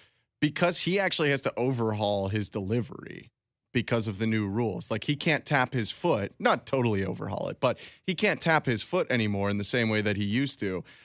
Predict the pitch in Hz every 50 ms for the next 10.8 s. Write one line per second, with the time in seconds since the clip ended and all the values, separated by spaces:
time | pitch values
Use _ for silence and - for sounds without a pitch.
0 | - _ - - 185 143 165 175 202 202 156 117 - 175 208 196 - 220 202 156
1 | 123 120 120 143 - - 123 117 113 104 - - _ - 117 113 123 151 165 160
2 | 120 117 135 135 - 147 147 160 175 190 208 - _ _ _ _ _ _ _ -
3 | 127 127 120 123 123 117 117 127 135 139 123 139 127 117 110 107 113 117 120 120
4 | - - _ _ _ _ _ - - 127 120 - 160 165 165 160 165 170 180 202
5 | 226 240 - - - - _ _ _ _ _ _ _ 113 107 104 113 139 202 202
6 | - 160 123 117 135 156 160 143 120 113 113 117 123 135 151 156 170 175 175 170
7 | 147 - - _ _ _ _ _ _ - 135 135 147 156 139 - - - 117 110
8 | 117 151 214 240 220 156 123 113 113 113 110 113 127 147 160 - - - 127 143
9 | 180 202 170 156 147 - - 147 127 104 - 120 107 98 - - 104 - - -
10 | 101 101 104 104 87 82 - - - 127 120 113 107 104 95